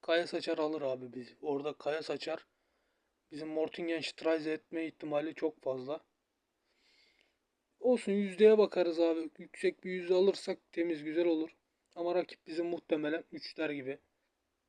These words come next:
Ta odaklanamadım abi. Yemin ediyorum odaklanamadım ya.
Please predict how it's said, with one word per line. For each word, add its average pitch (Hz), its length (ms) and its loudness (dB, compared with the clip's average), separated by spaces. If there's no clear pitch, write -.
Ta 151 100 6
odaklanamadım 208 880 8
abi. 160 220 4
Yemin 196 240 8
ediyorum 190 360 10
odaklanamadım 160 800 4
ya. 123 220 -6